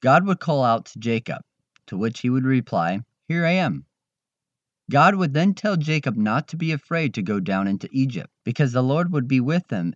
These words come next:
and make Jacob a great nation while he was there. He then tells Jacob that he would bring him out and that Joseph would close his eyes. When God told Jacob that he would bring him out of Egypt,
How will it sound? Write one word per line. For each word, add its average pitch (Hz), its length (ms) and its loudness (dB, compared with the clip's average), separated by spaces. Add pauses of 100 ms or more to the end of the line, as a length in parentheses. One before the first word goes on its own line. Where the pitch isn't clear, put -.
and 101 180 -2
make 135 260 -2
Jacob 135 420 -2
a 95 60 -6
great 113 420 -4
nation 131 580 -4
while 82 200 -4
he 95 140 -4
was 87 140 -4
there. 107 380 -6 (720)
He 135 80 2
then 214 240 2
tells 180 300 -2
Jacob 165 480 -4
that 104 120 -2
he 120 140 0
would 98 160 -2
bring 131 180 2
him 151 140 2
out 147 260 0
and 92 160 -2
that 92 140 -4
Joseph 127 560 -4
would 92 160 -6
close 120 340 -2
his 120 220 -2
eyes. 127 500 -2 (480)
When 139 160 4
God 196 300 4
told 190 240 -2
Jacob 139 420 0
that 104 140 -4
he 113 100 -2
would 98 160 -2
bring 117 180 2
him 127 100 4
out 117 140 2
of 87 140 -4
Egypt, 82 380 -2